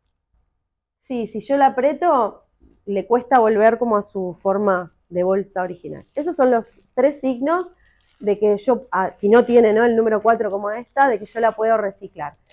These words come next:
Las bolsas, por ejemplo, como estas, que son las que vienen las botellas,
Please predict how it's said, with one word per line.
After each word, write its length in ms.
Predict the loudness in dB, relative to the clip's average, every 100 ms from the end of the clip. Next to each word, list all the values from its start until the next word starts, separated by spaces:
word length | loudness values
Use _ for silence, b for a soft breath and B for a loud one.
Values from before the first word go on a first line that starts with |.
| _ -8
Las 140 | -2
bolsas, 320 | 0 0 -4
por 140 | -4 -4
ejemplo, 480 | -4 -8 -6 -4 -4
como 280 | -6 -6
estas, 360 | -8 -8 -10 -12
que 120 | -12
son 160 | -6 -4
las 140 | -4
que 140 | -6 -8
vienen 420 | -4 -4 -4 -8 _ _ -8
las 160 | -6
botellas, 840 | -4 -2 0 -2 2 4 2 0